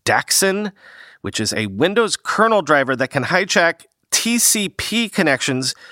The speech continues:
to stealthily connect with command and control servers, quoting Bleeping Computer.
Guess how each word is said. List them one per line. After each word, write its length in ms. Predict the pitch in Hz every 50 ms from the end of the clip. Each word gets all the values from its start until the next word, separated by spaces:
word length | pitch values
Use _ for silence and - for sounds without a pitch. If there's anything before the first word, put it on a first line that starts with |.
| - - _
to 140 | - - 127
stealthily 420 | 120 - - 135 156 170 196 196 180
connect 380 | - 180 147 139 139 - -
with 240 | 135 135 131 - -
command 420 | - - 127 123 127 135 139 135 -
and 140 | - 127 120
control 340 | 139 117 - - 120 113
servers, 640 | 110 - - - 190 190 170 147 104 80 - - - - - - - - - - - - _ _
quoting 300 | - 107 104 98 101 90
Bleeping 320 | 104 107 101 - 107 101
Computer. 560 | - 110 95 - 143 147 135 120 98 78 71